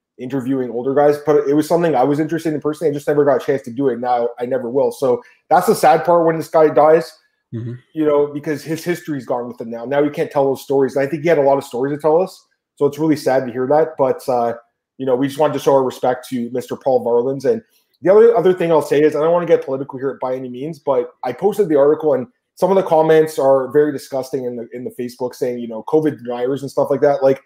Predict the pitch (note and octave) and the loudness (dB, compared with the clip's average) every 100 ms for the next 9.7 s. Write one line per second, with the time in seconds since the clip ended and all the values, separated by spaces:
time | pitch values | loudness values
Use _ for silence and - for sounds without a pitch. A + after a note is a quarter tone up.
0 | _ D#3+ F3+ G#3+ D#3 D3+ D3 C#3+ C#3 B2+ | _ -2 4 4 6 4 4 0 -2 0
1 | A#2+ A2+ G#2+ A2+ A#2 C#3+ D3+ C3 A#2+ A#2 | -2 -6 -8 -10 -6 -4 -2 -4 -4 -10
2 | - A#2+ G#2+ G#2 - B2 A#2+ - _ _ | -12 -16 -16 -12 -4 0 0 -2 _ _
3 | _ - - F3+ D#3 D#3 - D#3 F#3 G3+ | _ -20 -8 2 4 4 0 0 4 4
4 | G3 F3+ - E3 E3 C#3+ C#3 D#3 C#3+ C3+ | 6 2 2 0 4 2 2 -4 -6 -6
5 | B2 C#3 C3+ C#3 D3 D3 D3 - C3+ D3+ | -8 -8 -6 -4 0 0 0 -2 -2 0
6 | D#3 C#3 A#2+ A#2 A#2+ A2+ B2 C3+ C#3+ C#3+ | 0 -2 -4 -8 -10 -6 -6 -2 -4 -4
7 | - D#3+ D#3 - _ _ G#3 G3 - F3 | -2 -2 -2 -12 _ _ -4 -4 -2 -2
8 | - C#3+ A#2 - B2 - G3 G3 G3 D3 | 0 0 0 -2 -2 2 2 2 0 0
9 | D3 C#3 C#3 C3+ C3 C3 | 0 -2 -2 0 4 2